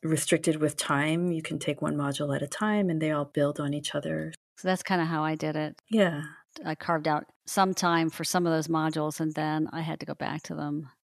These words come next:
Speaker 1: Yeah, once you have access to the portal, then you're in, yeah.
Speaker 2: Before we wrap up, one final question. Do you have any words of advice or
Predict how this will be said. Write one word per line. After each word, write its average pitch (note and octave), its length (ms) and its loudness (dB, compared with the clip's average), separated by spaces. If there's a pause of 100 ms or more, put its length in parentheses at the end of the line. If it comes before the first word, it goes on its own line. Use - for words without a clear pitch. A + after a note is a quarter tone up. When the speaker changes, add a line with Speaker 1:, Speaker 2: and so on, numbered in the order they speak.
Speaker 1:
Yeah, E3+ 200 0
once F#3+ 240 4
you G#3+ 100 8
have F3+ 160 8
access D#3+ 440 0
to - 100 -10
the D#3+ 80 -4
portal, D#3 440 0
then D3+ 160 -4
you're C#3+ 200 -6
in, D#3 320 -6
yeah. D#3+ 280 -12 (440)
Speaker 2:
Before G3 260 4
we A#3 120 8
wrap G3+ 220 4
up, G#3 160 4 (160)
one F#3+ 460 2
final F3+ 220 2
question. F3 760 -2
Do E3+ 140 -2
you E3 80 2
have E3+ 300 0
any E3+ 540 4
words D#3+ 340 -2
of E3+ 60 -6
advice D#3+ 760 -2
or D#3+ 640 -2